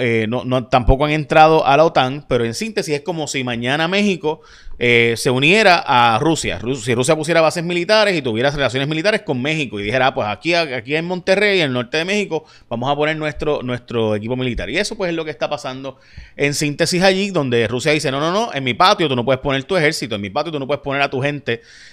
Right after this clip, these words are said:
eh, así que no, en mi patio no". Y eso es lo que está pasando para los efectos rusos, ¿no? Esa es la perspectiva de Rusia. Ok, dicho eso, vamos a las próximas noticias, pero antes, y hablamos ya mismo sobre las muertes de covid y lo que está pasando con la vacunación compulsoria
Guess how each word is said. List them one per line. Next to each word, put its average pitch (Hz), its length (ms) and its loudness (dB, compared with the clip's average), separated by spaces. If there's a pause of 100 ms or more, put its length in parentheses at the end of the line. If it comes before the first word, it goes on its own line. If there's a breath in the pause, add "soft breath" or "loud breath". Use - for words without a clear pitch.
eh, 110 260 0
así 104 220 -4
que 123 100 -4
no, 113 140 -6
en 104 60 -8
mi 104 100 -6
patio 143 280 0
no". 101 240 -6
Y 113 140 -6
eso 117 160 -4
es - 20 -2
lo 151 80 -4
que 160 60 -6
está 160 140 -8
pasando 196 360 -4
para 123 120 -4
los 110 100 -2
efectos 117 400 -6
rusos, 110 300 -8
¿no? 120 200 -10
Esa 127 120 -8
es 127 40 -2
la 131 100 0
perspectiva 131 580 -4
de 107 100 -4
Rusia. 95 360 -14 (360 loud breath)
Ok, 143 180 0 (600 soft breath)
dicho 156 340 2
eso, 214 280 2
vamos 147 220 2
a 156 40 6
las 147 80 4
próximas 160 400 -2
noticias, 180 520 -2
pero 139 300 2
antes, 190 400 0
y 131 60 2
hablamos 120 300 0
ya 143 100 0
mismo 143 240 -4
sobre 127 180 -2
las 117 100 -2
muertes 131 300 -4
de 143 140 -2
covid 156 320 0
y 135 100 -2
lo 123 100 2
que 113 60 -2
está 123 160 -4
pasando 135 300 -2
con 135 120 -4
la 139 80 2
vacunación 131 600 -2
compulsoria 151 800 -2